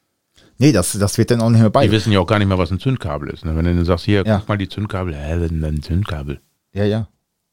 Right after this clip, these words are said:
Speaker 1: Weil ja, heute haben die ja Einzelzündspulen in der
Speaker 2: Oder
Speaker 1: Regel.
Speaker 2: du hast dann da einen da stehen, wie bei, äh, also wie neulich, äh, mir so zugetragen wurde. <laughs>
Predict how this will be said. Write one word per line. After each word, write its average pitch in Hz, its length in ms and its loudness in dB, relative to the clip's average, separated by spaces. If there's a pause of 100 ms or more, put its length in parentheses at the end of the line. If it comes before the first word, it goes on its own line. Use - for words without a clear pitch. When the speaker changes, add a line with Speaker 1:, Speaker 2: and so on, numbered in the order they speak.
(180)
Speaker 1:
Weil 90 140 0
ja, 92 320 2
heute 101 300 4
haben 107 100 4
die 107 80 2
ja 101 160 0
Einzelzündspulen 90 1400 0
in 104 140 2
der 101 100 6
Speaker 2:
Oder 110 80 4
Speaker 1:
Regel. 101 240 4
Speaker 2:
du 98 140 -2
hast 95 200 -2
dann 98 140 0
da 95 240 2
einen 90 320 -2
da 87 140 2
stehen, 90 560 0
wie 82 300 -4
bei, 73 680 0
äh, 73 220 -2 (140)
also 87 320 -2
wie 82 180 -4
neulich, 82 560 -6
äh, 76 180 0
mir 80 200 -6
so 82 100 -6
zugetragen 87 680 -2
wurde. 92 360 -2 (280)
<laughs> - 1300 2